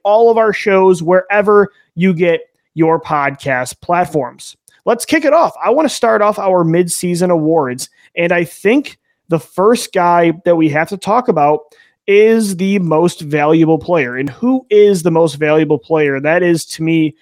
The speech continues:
a really good question. Normally, it is the quarterback. And although Jalen Hurts has been used more than outside of the last two weeks, when it comes to just, like,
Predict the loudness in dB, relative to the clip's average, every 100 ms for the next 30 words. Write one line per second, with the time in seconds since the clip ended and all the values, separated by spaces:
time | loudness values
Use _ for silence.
0 | _ 0 4 4 2 0 -2 -4 -2 0
1 | 2 2 2 2 2 2 2 0 0 -6
2 | -2 0 2 2 0 -2 -6 _ _ -2
3 | 0 2 2 2 2 4 2 2 0 -2
4 | -4 -2 -2 -2 -2 -2 -2 0 2 2
5 | 2 0 0 -4 _ -4 0 2 2 2
6 | 0 -2 -6 -4 -2 -4 -8 -16 _ -4
7 | -2 -2 -2 -4 -6 -4 -4 -2 -6